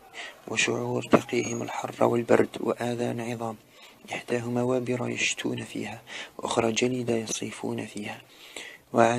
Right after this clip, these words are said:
ابن عباس رضي الله عنهما قال: "الأرض ست أجزاء، فخمس أجزاء يأجوج ومأجوج وجزء فيه سائر الخلق". وك-، وقال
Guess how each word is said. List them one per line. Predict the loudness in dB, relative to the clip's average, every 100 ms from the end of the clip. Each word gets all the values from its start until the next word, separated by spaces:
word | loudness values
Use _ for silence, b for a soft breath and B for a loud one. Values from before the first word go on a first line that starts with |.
| 2
ابن | 0 0 -2
عباس | -6 -8 -4 -4 -2 -4
رضي | -6 -6 -6
الله | -6 -6
عنهما | -6 -8 -8 -8
قال: | -6 -4 -4
"الأرض | -4 -6 -4 -2 -2 -4
ست | -4 -6 -8 -2 -2 -2
أجزاء، | -4 -2 -2 -4 -10 B B B B B B
فخمس | 0 0 2 4 4
أجزاء | 2 0 -2 -2
يأجوج | -2 -6 -6 -6 -6
ومأجوج | -4 -4 -6 -8 -6 -6 -6 -2
وجزء | -2 0 -2 -4
فيه | -8 -8 -6 2
سائر | 2 2 -2 -6
الخلق". | -4 -2 -4 -6
وك-، | -12 -14 -6 -6 -4 -6
وقال | -2 2 2 0